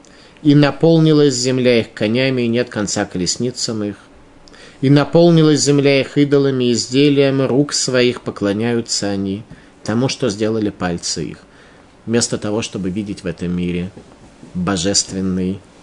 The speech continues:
свет, видеть этот мир божественным творением, люди поклоняются весьма охотно своим достижениям, изделиям пальцев их. Результат.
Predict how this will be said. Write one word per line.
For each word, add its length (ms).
свет, 540
видеть 340
этот 300
мир 240
божественным 840
творением, 680
люди 240
поклоняются 680
весьма 300
охотно 440
своим 280
достижениям, 760
изделиям 760
пальцев 480
их. 220
Результат. 580